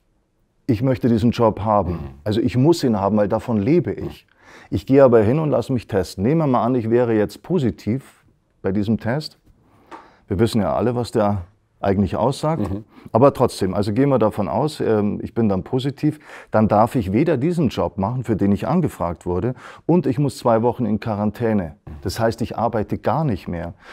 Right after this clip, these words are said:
Speaker 1: Und dieses Risiko einzugehen, für einen Drehtag dann gar nicht mehr zu arbeiten, ich finde,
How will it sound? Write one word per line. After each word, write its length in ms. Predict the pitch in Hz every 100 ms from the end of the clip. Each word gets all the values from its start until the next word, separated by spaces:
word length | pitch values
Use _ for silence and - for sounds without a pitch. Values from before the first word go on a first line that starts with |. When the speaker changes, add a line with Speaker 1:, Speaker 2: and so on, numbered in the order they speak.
| -
Speaker 1:
Und 160 | 113 98
dieses 280 | 110 117 -
Risiko 440 | 185 175 185 143
einzugehen, 640 | - 110 123 117 104 104
für 200 | 104 113
einen 320 | 82 139 170 120
Drehtag 720 | 104 143 156 107 90 - - -
dann 280 | 104 98 - - - _ -
gar 200 | 143 214
nicht 180 | 147
mehr 180 | 104 92
zu 160 | - 107
arbeiten, 680 | 95 85 85 85 - 82 - _ _
ich 100 | -
finde, 340 | - 107 98